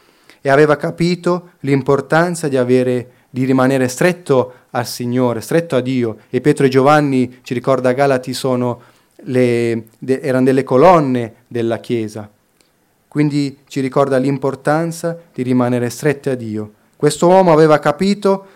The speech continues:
l'importanza di avere una relazione con Dio e che da solo, anche se era stato guarito e adesso camminava, non avrebbe fatto molta strada, perché il rischio di cadere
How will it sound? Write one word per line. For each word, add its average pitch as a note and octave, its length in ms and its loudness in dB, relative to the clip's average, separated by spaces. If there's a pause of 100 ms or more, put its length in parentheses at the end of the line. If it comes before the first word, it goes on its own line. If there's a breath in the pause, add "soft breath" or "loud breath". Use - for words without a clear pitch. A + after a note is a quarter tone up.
l'importanza D3 680 0
di C#3+ 80 0
avere C3+ 240 0
una C3 180 2
relazione C#3 640 0
con C#3 220 -2
Dio A2 380 -6 (160 soft breath)
e C3 100 -4
che C#3 160 0
da C#3+ 140 4
solo, A#2 540 0 (260 soft breath)
anche D#3+ 360 4
se C3+ 140 0
era B2+ 100 4
stato C#3 280 0
guarito B2+ 300 4
e B2+ 40 4
adesso B2+ 240 0
camminava, A#2 640 -2 (260 soft breath)
non B2 140 -2
avrebbe B2+ 300 2
fatto C#3+ 340 0
molta A2+ 320 -8
strada, G#2 400 -8
perché A#2+ 280 -6
il B2+ 60 0
rischio C3+ 300 -4
di A#2+ 80 -10
cadere G#2 520 -2